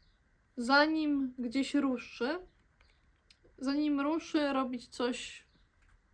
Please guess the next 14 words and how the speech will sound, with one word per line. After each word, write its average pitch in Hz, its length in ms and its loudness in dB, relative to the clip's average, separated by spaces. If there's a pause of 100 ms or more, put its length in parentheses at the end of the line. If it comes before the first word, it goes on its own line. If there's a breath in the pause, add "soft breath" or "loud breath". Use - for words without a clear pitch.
(100)
innego 247 520 2
jeszcze, 233 720 -4 (1700 soft breath)
no 262 280 2
to 262 500 2
musi 254 340 -2
zająć 233 440 2
się 226 260 -4
tymi 226 320 -2
sprawami, 214 920 -4
które 226 320 -6
są 226 200 -4
do 220 120 -6
siebie - 260 -6
bardzo 214 540 -6